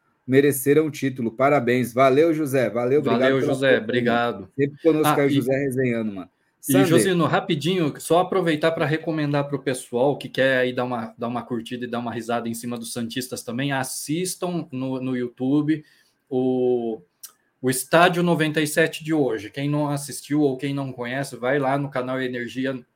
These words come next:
Speaker 2: Energia noventa e sete F M no YouTube e assiste o Estádio noventa e sete de hoje. Eles fizeram o enterro do Santos com direito a caixão, coroa de flores e tudo que tinha, e, é, marcha fúnebre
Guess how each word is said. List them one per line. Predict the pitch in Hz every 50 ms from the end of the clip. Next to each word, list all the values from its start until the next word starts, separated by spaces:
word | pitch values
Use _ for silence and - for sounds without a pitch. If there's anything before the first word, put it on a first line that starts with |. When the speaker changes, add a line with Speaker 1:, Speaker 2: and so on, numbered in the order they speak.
| - - -
Speaker 2:
Energia | 131 123 120 120 120 120 117 120 135 131 131 - - - - - -
noventa | 127 120 131 127 123 131
e | 123
sete | - - 131 127 - 143
F | - - 127 123
M | 127 131 127
no | 127 123
YouTube | 120 120 117 - 143 151 151 147 147 143
e | 139
assiste | 131 120 - - - - 151 160 156 - - 151 - - - _ -
o | 127
Estádio | 123 - - - 156 156 165 170 165
noventa | 160 160 156 156 151 147 151
e | 143
sete | 143 151 151 147 147
de | 156
hoje. | 151 127 120 110 113 123
Eles | 120 123 -
fizeram | - 131 120 131 139 151 156 165 160
o |
enterro | 151 147 139 147 - - 147 156 160 147 151 143
do | 135 131
Santos | 127 - - - 135 139 156 165 - -
com | - - 147 143 143 - - - _
direito | 147 131 135 135 135 147 151 151 160
a | 143
caixão, | - - 147 131 127 - - - 143 143 160 170
coroa | 151 156 156 151 151 147 147
de | 147 135 123
flores | - - - 147 156 165 156 147 143
e | 139
tudo | 143 _ _ - 196 214 214
que | 175 -
tinha, | - 180 147
e, | 143 143 160 175 175 170
é, | 139 131 127 131
marcha | 127 135 151 165 165 - 139
fúnebre | - - - 180 185 190 180 175